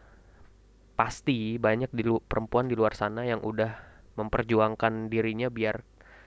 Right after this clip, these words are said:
kelihatan lebih independen, emansipasi lah. Bukan kelihatan sih, emang independen, sorry, maksudnya lebih independen dan emansis-, emansipasi, memperjuangkan haknya, memperjuangkan di perempuan biar bisa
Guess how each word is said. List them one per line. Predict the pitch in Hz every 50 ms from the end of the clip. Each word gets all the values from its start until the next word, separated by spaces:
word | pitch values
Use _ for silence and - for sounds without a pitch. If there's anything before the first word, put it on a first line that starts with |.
| - - - - - _
kelihatan | - 110 107 104 107 - - 110 110 107
lebih | 107 110 110 -
independen, | - 110 110 - - 113 113 120 123 123 113 113 113 113 113 117 120 - - 117
emansipasi | 113 113 110 - 117 - 117 113 117 - 120 113
lah. | 110 107 104 104 - - - - -
Bukan | - - 123 120
kelihatan | 113 120 110 113 - 123 120 113
sih, | 113 110
emang | 107 110 107 104 107 -
independen, | 117 113 107 107 - 110 107 107 104 107
sorry, | 107 110 107 107 104
maksudnya | 101 - - - - 123 127 - -
lebih | - 107 107 107 107 104
independen | 107 104 - - 107 101 104 104 107 104 104 107
dan | 104
emansis-, | 98 104 107 107 - 107 - - - - - - - - - -
emansipasi, | 110 110 107 104 101 - 101 - 98 104 - 117 107
memperjuangkan | 110 107 - 101 101 - 107 107 104 - 110
haknya, | 110 110 107 - - 117 110 107
memperjuangkan | 104 101 101 - 110 110 110 107 107 107 107 107 107 107 107 107
di | 107 110 110 113 117 - - - _ _
perempuan | - 113 107 107 - 117 123 127
biar | 120 110 107
bisa | 107 107 - 107